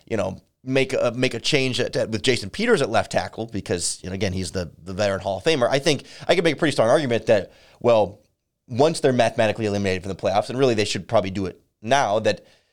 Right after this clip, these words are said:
you know, Peters is a veteran who's here as a mercenary fill-in. He was a fill-in for Tevin Jenkins. We kinda talked about this during the bye week that, like,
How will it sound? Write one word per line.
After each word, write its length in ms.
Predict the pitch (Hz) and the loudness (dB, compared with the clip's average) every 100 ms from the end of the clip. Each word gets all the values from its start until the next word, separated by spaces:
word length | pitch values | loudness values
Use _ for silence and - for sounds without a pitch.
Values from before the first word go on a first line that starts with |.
| _ _ _ - | _ _ _ -6
you 240 | 127 131 | -2 0
know, 80 | 127 | 0
Peters 400 | 120 165 160 127 | 0 2 2 0
is 240 | 135 120 | -2 -2
a 120 | 120 117 | 0 0
veteran 580 | 104 131 143 120 95 - | 2 2 2 0 -4 -10
who's 340 | 110 110 - - | -6 -4 -6 -10
here 280 | 104 123 127 | -4 2 4
as 160 | 107 | 4
a 100 | 107 | 2
mercenary 580 | 104 110 123 123 127 117 | 0 0 0 0 0 0
fill-in. 440 | 107 139 170 139 | 2 2 4 2
He 80 | 143 | 0
was 100 | 127 | -2
a 60 | 113 | 0
fill-in 320 | 165 160 135 | 2 4 4
for 260 | 151 165 156 | 2 2 2
Tevin 240 | 135 120 | 0 0
Jenkins. 320 | 113 113 135 | 0 0 -2
We 60 | 123 | -2
kinda 180 | 143 117 | 0 2
talked 160 | 123 | 0
about 100 | 117 | -2
this 120 | 107 | -4
during 140 | 120 110 | -2 -2
the 60 | |
bye 200 | 95 135 | 2 2
week 200 | 123 113 | 2 0
that, 80 | 104 | -2
like, 260 | 95 101 | -2 -4